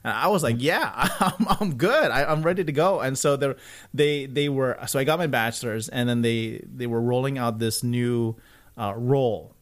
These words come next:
pacs analyst, right? So I was like, "Oh, this is, this sounds good for me." You know, it sounds like within,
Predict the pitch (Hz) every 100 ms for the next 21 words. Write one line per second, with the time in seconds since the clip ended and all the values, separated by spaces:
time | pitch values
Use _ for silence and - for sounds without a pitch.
0 | _ - - 135 - - 127 147 131 -
1 | - - - 110 113 127 - - 127 113
2 | 113 110 107 131 180 110 107 156 135 113
3 | 185 - 123 104 107 123 120 117 110 117
4 | 160 151 120 101 113 - 139 131 127 123
5 | 117 120 123 117